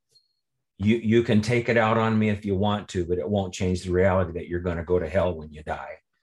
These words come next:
if you don't repent." And I responded gently and lovingly. So I believe that there are occasions that are biblically based when we do not defend ourselves for the sake of the gospel. Now, having said that,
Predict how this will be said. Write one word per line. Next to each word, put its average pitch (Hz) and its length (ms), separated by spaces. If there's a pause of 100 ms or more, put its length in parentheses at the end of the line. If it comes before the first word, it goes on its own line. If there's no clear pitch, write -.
(160)
if - 180
you 85 80
don't 85 240
repent." 78 460 (380)
And 82 100
I 101 120
responded 98 680
gently 110 420
and 92 180
lovingly. 95 500
So - 140
I 123 180
believe 113 600 (540)
that 98 200
there 104 280
are 117 80
occasions 117 1000
that 92 160
are 85 120
biblically 117 680
based 90 560 (240)
when 95 240
we 92 160
do 117 260
not 123 300
defend 104 480
ourselves - 920 (340)
for 110 180
the 90 100
sake 104 440
of 104 120
the 95 100
gospel. 95 680 (380)
Now, 82 100
having 110 380
said 147 380
that, 73 280